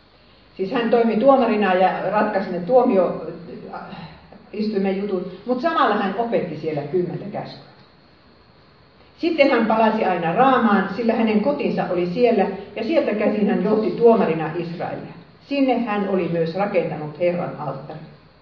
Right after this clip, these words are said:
Tämä oli tämmönen hätäratkaisu, että nyt alttari ainakin rakennetaan. Pyhäkkö ei oo, mutta alttari on. Huomaatteko te sa-, tämän sanan Raama? Kuka siellä Raamassa asuu?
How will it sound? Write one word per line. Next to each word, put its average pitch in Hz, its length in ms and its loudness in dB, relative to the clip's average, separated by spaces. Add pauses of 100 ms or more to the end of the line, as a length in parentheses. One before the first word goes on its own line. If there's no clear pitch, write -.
(880)
Tämä 277 180 2
oli 247 160 2
tämmönen 220 480 0
hätäratkaisu, 226 1160 2 (260)
että 214 200 -4
nyt 208 220 -2
alttari 240 540 2
ainakin 208 460 2
rakennetaan. 165 680 -2 (100)
Pyhäkkö 180 460 0
ei 160 120 2
oo, 170 180 2
mutta 165 260 -4
alttari 170 440 -2
on. 143 120 -8 (1000)
Huomaatteko 226 540 2
te 180 240 -2
sa-, 214 320 -2
tämän 190 300 -2
sanan 185 320 -2
Raama? - 580 2 (200)
Kuka 240 360 0
siellä 240 240 4
Raamassa 170 500 2
asuu? - 320 -6